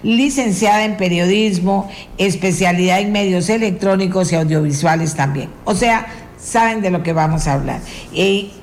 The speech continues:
y ahora le vamos a pedir a Cristian que nos diga qué fue esto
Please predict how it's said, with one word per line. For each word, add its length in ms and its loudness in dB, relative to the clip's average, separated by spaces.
y 100 0
ahora 360 4
le 140 0
vamos 260 0
a 100 2
pedir 280 2
a 100 0
Cristian 380 -2
que 100 -2
nos 160 2
diga 320 0
qué 160 2
fue 400 0
esto 480 -4